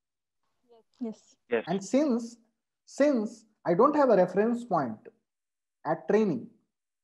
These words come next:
Speaker 3: that is the reason the moment I'll get the data point for which I have to calculate the class or I have to tell the class, then only I'll be able to calculate the neighbors from that point, na?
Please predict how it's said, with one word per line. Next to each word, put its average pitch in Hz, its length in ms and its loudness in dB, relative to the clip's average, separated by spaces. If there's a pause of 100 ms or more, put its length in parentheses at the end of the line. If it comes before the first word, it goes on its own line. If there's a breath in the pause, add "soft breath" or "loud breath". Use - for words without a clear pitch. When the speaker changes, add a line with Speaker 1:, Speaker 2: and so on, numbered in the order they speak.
(1080)
Speaker 3:
that 139 220 -2
is 240 160 0
the 262 80 2
reason 262 520 -2 (440)
the 160 120 0
moment 220 400 0
I'll 247 220 6
get 208 380 2 (400)
the 170 240 2
data 175 440 4
point 151 460 -4
for 165 220 4
which 233 240 0
I 190 100 4
have 185 220 0
to 190 80 -6
calculate 170 520 -2
the 151 60 -6
class 143 400 2 (320)
or 139 120 -6
I 147 80 0
have 156 140 -2
to 160 120 -6
tell 180 140 4
the 165 80 0
class, 123 300 -6
then 202 180 -4
only 269 260 -2
I'll 214 220 0
be 202 120 -2
able 185 180 2
to 185 100 -8
calculate 156 420 -4
the 147 80 -10
neighbors 135 500 -10
from 131 180 -8
that 123 200 -6
point, 123 220 -14
na? 262 220 -8